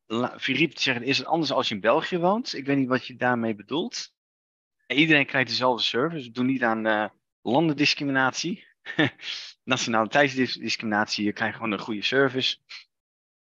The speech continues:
En wil je meer weten, dan, eh, feel free om even contact met ons op te nemen. Info money to work punt com.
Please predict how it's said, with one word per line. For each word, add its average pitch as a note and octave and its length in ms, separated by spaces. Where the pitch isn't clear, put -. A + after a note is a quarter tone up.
En G#2+ 180
wil A#2 120
je A#2 60
meer A#2+ 220
weten, A2 300
dan, G2+ 260
eh, G2+ 60
feel - 180
free - 180
om G2 80
even F#2 180
contact - 380
met G#2 100
ons G#2 120
op - 160
te - 100
nemen. G2 400
Info - 340
money G#2+ 220
to - 120
work C#3 220
punt B2+ 180
com. A#2+ 340